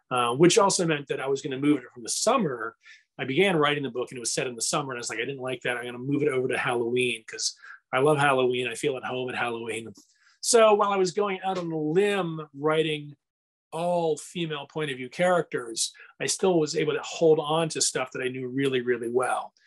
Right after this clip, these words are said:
which was the setting and the time of year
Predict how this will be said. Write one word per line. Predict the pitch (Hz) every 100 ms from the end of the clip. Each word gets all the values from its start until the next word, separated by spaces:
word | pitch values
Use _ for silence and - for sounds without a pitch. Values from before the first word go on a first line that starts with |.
| - _
which | - -
was | 139 117 - - _ _ -
the |
setting | 131 - 147 135 127 120 120 _ _ _
and | 151 160 139 127 131 156 170 160
the | 131
time | - 127 127
of | 120
year | 113 110 110 -